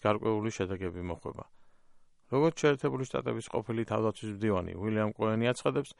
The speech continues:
შეერთებული შტატები ამჟამად რთულ მდგომარეობაში იმყოფება, რადგან მას უჭირს შუამავლის ოდის შესრულება ისეთ პირობებში, როდესაც ყველას ესმის, რომ ამერიკა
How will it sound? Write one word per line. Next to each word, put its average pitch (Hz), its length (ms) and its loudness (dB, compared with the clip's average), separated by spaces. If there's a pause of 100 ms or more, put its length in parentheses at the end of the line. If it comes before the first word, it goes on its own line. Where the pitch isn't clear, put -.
(420)
შეერთებული 143 480 0
შტატები 131 400 0
ამჟამად 113 360 2 (120)
რთულ - 240 -2
მდგომარეობაში 110 720 2
იმყოფება, 95 380 -4 (100)
რადგან 92 240 -4
მას 123 240 0
უჭირს 113 320 -8
შუამავლის 98 560 0
ოდის 95 240 -2
შესრულება 95 480 -4
ისეთ 107 240 -2
პირობებში, 131 480 -2
როდესაც 135 340 0 (540)
ყველას 160 260 6
ესმის, 101 320 2
რომ 98 160 0
ამერიკა 123 380 0